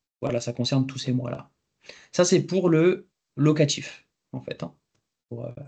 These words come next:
pour le secteur locatif. En foyer, dans le secteur collectif, c'est un peu différent. Il faut en fait qu'il conserve son logement pendant l'été, juin, juillet et août. C'est ce qu'on va lui demander en fait depuis son, son, son compte caf point F R. On va le voir juste après pour la téléprocédure.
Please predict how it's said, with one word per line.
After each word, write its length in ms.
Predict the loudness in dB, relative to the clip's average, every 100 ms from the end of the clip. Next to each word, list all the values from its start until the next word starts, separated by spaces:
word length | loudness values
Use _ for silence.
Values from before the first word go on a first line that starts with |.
| -18 _ -20 -18 0
pour 100 | 2
le 40 |
secteur 280 | 2 4 4
locatif. 460 | 4 0 -4 -10 _ -20 -20 _ _ _ _ 2
En 100 | 2
foyer, 560 | 6 6 6 4 -2 _ -4
dans 100 | -2
le 60 |
secteur 300 | 0 0 -2
collectif, 600 | 2 4 4 2 -6 -6 _
c'est 120 | -2
un 60 | 0
peu 120 | 2
différent. 540 | 0 0 0 0 -6 -10 _ _ _ 2
Il 140 | 2
faut 140 | 4 0
en 100 | 2
fait 200 | 0 0
qu'il 320 | -2 -2 -4
conserve 500 | 0 2 4 2 2
son 160 | 0
logement 340 | 2 2 2 2
pendant 240 | 4 4
l'été, 360 | 4 2 -2 -6 _
juin, 260 | -2 2 2
juillet 360 | 2 2 4
et 60 | 4
août. 320 | 2 -8 -20 _ _ _ _
C'est 60 | -10
ce 60 |
qu'on 100 | 0
va 100 | 4
lui 140 | 6 6
demander 300 | 4 4 4
en 80 | 4
fait 200 | 0 0
depuis 240 | -4 -4
son, 400 | -4 -4 -2 -6 -8 -20 -16
son, 200 | -4 -4
son 180 | 0 0
compte 180 | 2 2
caf 180 | 0
point 180 | 2 0
F 100 | 2
R. 180 | -4 -8
On 100 | -8
va 100 | -4
le 60 | 2
voir 140 | 2
juste 240 | 2 2 2
après 260 | 2 0
pour 100 | 2
la 80 | 2
téléprocédure. 720 | 2 -4 -2 -8 -8 -12 -18